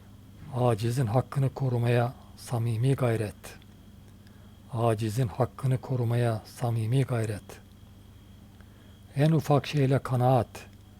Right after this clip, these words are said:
Çoğa kudret varken, yine ifrat ile vermek, veren eller darken. Yine ifrat ile vermek, veren eller darken.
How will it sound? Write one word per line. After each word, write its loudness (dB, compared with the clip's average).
Çoğa 2
kudret -2
varken, 4
yine 0
ifrat 0
ile 0
vermek, -2
veren -2
eller -2
darken. -2
Yine -2
ifrat 0
ile 0
vermek, -2
veren 0
eller -2
darken. 0